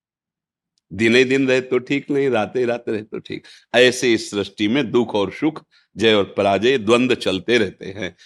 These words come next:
इनमें निराश ना होवे। कभी ऐसी भी परिस्थिति आ सकती है कि दुखद ही दुखद वातावरण, फिर भी धैर्य रखे। वो धैर्य वही रख सकता है जो भगवान का आश्रय ले, नाम जप करता है, भगवद आश्रित। इसीलिए कहते, चाहे विद्यार्थी हो, चाहे व्यापार हो,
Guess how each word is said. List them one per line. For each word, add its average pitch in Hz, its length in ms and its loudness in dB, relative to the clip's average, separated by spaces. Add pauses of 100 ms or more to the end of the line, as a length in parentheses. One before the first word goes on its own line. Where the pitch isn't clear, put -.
(220)
इनमें 123 280 2
निराश 107 460 -2
ना 95 140 -4
होवे। - 380 -8 (380)
कभी 107 240 2
ऐसी 104 260 0
भी 156 80 0
परिस्थिति 107 580 -4
आ 98 120 2
सकती 98 400 -6
है 95 180 -4 (260)
कि 104 80 -4
दुखद 117 360 0
ही 127 80 0
दुखद 110 320 -4
वातावरण, 104 680 0 (260)
फिर 139 120 -4
भी 127 120 0
धैर्य 104 380 4
रखे। 98 300 -2
वो 110 160 2
धैर्य 123 280 6
वही 147 200 8
रख 165 140 4
सकता 127 280 -2
है 120 60 4
जो 113 80 0
भगवान 113 340 2
का 113 120 -2
आश्रय 98 320 -6
ले, 87 220 -8 (640)
नाम 110 240 6
जप 107 180 2
करता 101 280 0
है, 98 60 0
भगवद 104 380 2
आश्रित। 104 400 0
इसीलिए 143 300 0
कहते, 131 320 0
चाहे 123 160 0
विद्यार्थी 120 560 2
हो, 139 60 0
चाहे 123 180 0
व्यापार 127 440 2
हो, 123 180 -2